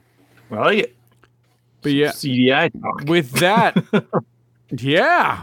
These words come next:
Speaker 2: Philip C D I. I think I'm gonna continue to play through a lot of those.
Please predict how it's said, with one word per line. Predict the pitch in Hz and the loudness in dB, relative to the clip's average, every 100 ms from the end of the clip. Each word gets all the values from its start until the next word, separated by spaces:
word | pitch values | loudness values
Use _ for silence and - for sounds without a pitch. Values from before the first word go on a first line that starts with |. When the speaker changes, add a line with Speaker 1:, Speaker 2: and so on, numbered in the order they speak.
| - | -12
Speaker 2:
Philip | - 147 160 | -6 -4 -4
C | - 170 | -6 -4
D | 165 170 | -2 0
I. | 208 170 120 - - | 0 -2 -4 -12 -4
I | 143 147 | 0 0
think | 151 143 | -2 -2
I'm | 151 147 | 0 0
gonna | 131 151 143 131 | 0 0 0 -4
continue | - 135 160 202 170 | -6 -4 -2 -2 -2
to | 123 | -4
play | 139 135 | -4 -4
through | - 170 185 135 - | -6 -8 -6 -6 -4
a | |
lot | 123 120 117 | -2 -2 -2
of | 117 | -4
those. | 110 110 - | -8 -8 -12